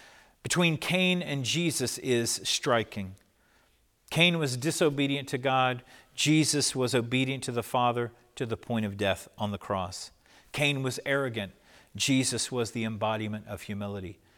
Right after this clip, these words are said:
Cain presented his offering to God with no regard. Jesus became the final offering to God through total surrender to God's will by saying,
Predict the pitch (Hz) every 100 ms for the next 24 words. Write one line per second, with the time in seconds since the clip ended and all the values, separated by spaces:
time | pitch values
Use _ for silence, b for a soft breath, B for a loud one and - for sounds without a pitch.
0 | b b b - 170 180 170 170 - 139
1 | 165 196 175 156 156 165 185 190 196 175
2 | 170 143 175 180 165 147 202 220 175 120
3 | 127 135 175 170 B B B B - 127
4 | 196 214 180 165 185 143 175 185 160 -
5 | 180 190 196 147 - 131 127 - 110 107
6 | - - 117 117 110 - 117 - 190 214
7 | 208 190 - - 156 139 170 175 175 175
8 | 156 156 135 131 135 120 123 127 - 151
9 | 117